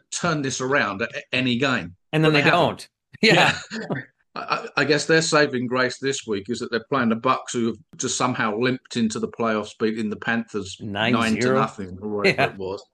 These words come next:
Speaker 2: It
Speaker 1: And
Speaker 2: could end up being a very boring game if these two teams keep playing the way that they're playing. It could be three zero at halftime. You're like, "Dang, I'm so sorry." You will go to bed for sure if it's a boring game, 'cause it'll be, like,
Speaker 1: <laughs>
Speaker 2: three A M at halftime of that game.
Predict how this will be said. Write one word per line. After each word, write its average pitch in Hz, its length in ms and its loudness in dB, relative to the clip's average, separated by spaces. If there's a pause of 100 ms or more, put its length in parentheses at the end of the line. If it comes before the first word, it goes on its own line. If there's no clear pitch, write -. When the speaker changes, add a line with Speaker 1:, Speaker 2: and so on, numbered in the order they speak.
Speaker 2:
It 165 60 4
Speaker 1:
And 226 100 -2
Speaker 2:
could 196 120 6
end 165 200 6
up 127 80 0
being 160 200 6
a 143 60 4
very 147 300 4
boring 139 360 4
game 135 300 2
if 120 100 -4
these 123 220 0
two 156 180 0
teams 139 300 0
keep 139 240 0
playing 139 300 2
the 131 40 2
way 131 160 4
that 123 140 2
they're 117 140 -2
playing. 135 380 2
It 127 100 2
could 127 160 0
be 123 160 2
three 143 220 2
zero 135 340 4
at 110 80 2
halftime. 131 500 2
You're 113 80 0
like, 101 180 -4
"Dang, 117 300 0
I'm 110 140 -2
so 120 240 -2
sorry." 117 340 -2 (240)
You 185 180 4
will 156 160 6
go 156 200 4
to 135 40 4
bed 139 300 2
for 127 140 -2
sure 160 500 4
if 117 100 0
it's 123 140 -2
a 135 60 0
boring 113 440 0
game, 107 260 -2
'cause 123 260 -4
it'll 143 160 2
be, 156 200 2
like, 175 280 2
Speaker 1:
<laughs> - 0 -
Speaker 2:
three 185 280 4
A 160 280 6
M 165 340 2
at 135 160 2
halftime 120 540 2
of 113 60 0
that 117 260 4
game. 101 400 -2